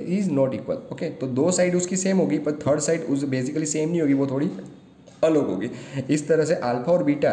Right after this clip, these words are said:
इसके angle alpha और beta, that is your one twenty, that is your one twenty और that is your something, okay, Means के कोई भी angle होंगे, वन ट्वेंटी यहाँ पे consider करो, इसमें तो अलग-अलग angle आएंगे, तो alpha और beta, तो अल्फा और beta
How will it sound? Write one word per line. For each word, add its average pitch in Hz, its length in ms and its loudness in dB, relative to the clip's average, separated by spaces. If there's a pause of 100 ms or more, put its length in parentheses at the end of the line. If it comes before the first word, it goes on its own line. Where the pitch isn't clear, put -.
(140)
इसके 123 200 -2
angle 139 360 2
alpha 123 280 0
और 165 120 4
beta, 156 180 2 (100)
that 117 180 0
is 156 160 -4
your 165 120 2
one 160 180 2
twenty, 165 400 0
that 120 160 0
is 147 140 -2
your 160 100 0
one 147 160 2
twenty 143 240 -2
और 135 180 0
that 123 220 0
is 147 140 -2
your 151 160 2
something, 123 340 0 (640)
okay, 123 220 0 (500)
Means 123 140 2
के 175 160 2 (320)
कोई 170 180 4
भी 190 100 4
angle 147 260 6
होंगे, 110 160 2
वन 120 200 2
ट्वेंटी 135 240 -2
यहाँ 139 160 2
पे 147 60 0
consider 139 380 -2
करो, 147 160 2
इसमें 123 280 -2
तो - 60 2
अलग-अलग 120 340 2
angle 107 280 0
आएंगे, 95 220 0 (320)
तो 131 60 0
alpha 113 380 -2
और 151 120 2
beta, 127 280 0
तो 101 100 -2
अल्फा 107 360 -2
और 151 160 4
beta 123 320 2